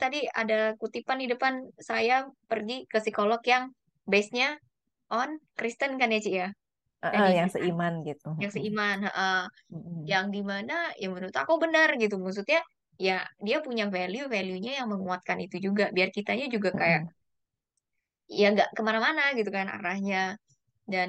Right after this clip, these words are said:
Speaker 2: Mm-mm.
Speaker 1: ya sebenarnya mungkin di luar sana ada psikolog yang, yang bisa membuat, membawa kita ke sana. Aku sih nggak menutupi kemungkinan itu ya,
Speaker 2: Mm-mm,
Speaker 1: Ci.
Speaker 2: betul,
Speaker 1: Maksudnya
Speaker 2: betul,
Speaker 1: kayak
Speaker 2: betul.
Speaker 1: gitu kan. Karena kan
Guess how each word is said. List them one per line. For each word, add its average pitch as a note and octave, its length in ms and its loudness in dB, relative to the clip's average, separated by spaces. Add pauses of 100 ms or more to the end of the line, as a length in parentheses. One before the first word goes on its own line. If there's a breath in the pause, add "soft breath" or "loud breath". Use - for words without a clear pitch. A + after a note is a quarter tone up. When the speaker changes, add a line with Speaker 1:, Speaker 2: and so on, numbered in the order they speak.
Speaker 2:
Mm-mm. E3+ 500 -4 (460)
Speaker 1:
ya F#3 60 2 (340)
sebenarnya F#3+ 440 -2 (120)
mungkin G#3 360 -2
di C#4 100 -8
luar G3 220 0
sana G3+ 260 -4
ada B3+ 180 -2
psikolog A3+ 440 -2 (140)
yang, F#3 140 -4 (800 soft breath)
yang G#3+ 140 4 (120)
bisa G3 220 2 (440)
membuat, G#3 420 4 (140)
membawa G#3 400 2
kita G#3 200 -2
ke A3 120 -4
sana. C4 160 -2 (140)
Aku A3 160 -4
sih D#4+ 120 -8
nggak A3+ 180 0
menutupi G3+ 420 -6 (240)
kemungkinan G#3 600 0
itu A3+ 120 -2 (100)
ya, G#3 60 4
Speaker 2:
Mm-mm, F3+ 100 0
Speaker 1:
Ci. F#3 60 4
Speaker 2:
betul, F3 260 4
Speaker 1:
Maksudnya D#3 240 2
Speaker 2:
betul, D#3+ 80 4
Speaker 1:
kayak D3+ 100 -2
Speaker 2:
betul. C#3+ 240 -4 (380)
Speaker 1:
gitu G3+ 240 -2
kan. G3+ 140 2
Karena G#3+ 200 0
kan D4 60 -4